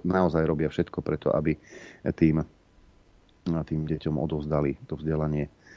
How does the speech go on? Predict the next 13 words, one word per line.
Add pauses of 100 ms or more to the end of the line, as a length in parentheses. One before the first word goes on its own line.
(200)
a
to,
čo
ich
pripraví
do
života,
čo
najzodpovednejšie.
A
poznám,
poznám
takých.